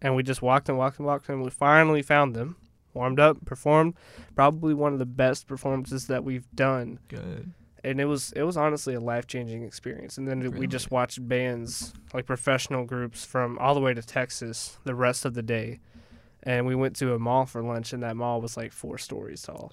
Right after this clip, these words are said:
Speaker 2: Oh, wow.
Speaker 1: It was enormous.
Speaker 2: That's awesome.
Speaker 1: I had some of the fanciest food I've eaten in my life.
Speaker 2: Did you like performing more or watching the other bands more?
Speaker 1: I liked watching more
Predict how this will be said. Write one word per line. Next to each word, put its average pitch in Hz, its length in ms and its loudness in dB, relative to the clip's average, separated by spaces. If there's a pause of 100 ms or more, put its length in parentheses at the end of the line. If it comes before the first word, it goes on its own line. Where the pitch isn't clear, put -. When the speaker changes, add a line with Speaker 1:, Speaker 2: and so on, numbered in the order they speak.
Speaker 2:
Oh, - 220 -6
wow. 53 300 -12
Speaker 1:
It 143 80 2
was 127 160 -2
enormous. 117 560 -2
Speaker 2:
That's 120 220 -10
awesome. - 480 -12 (580)
Speaker 1:
I - 80 -8
had 127 220 -4
some 131 140 -4
of 120 80 -6
the 117 100 -10
fanciest 123 560 -12
food - 200 -8
I've - 160 -10
eaten - 200 -10
in 127 100 -12
my 131 120 -10
life. - 420 -14 (300)
Speaker 2:
Did 143 240 -4
you 127 640 -2
like 135 280 -2
performing 139 560 -2
more 180 300 -2
or 135 220 -2
watching 127 400 -2
the 139 180 -8
other 180 160 -4
bands - 460 -12
more? - 340 -10 (280)
Speaker 1:
I 160 80 6
liked 190 340 2
watching 131 580 2
more 185 400 2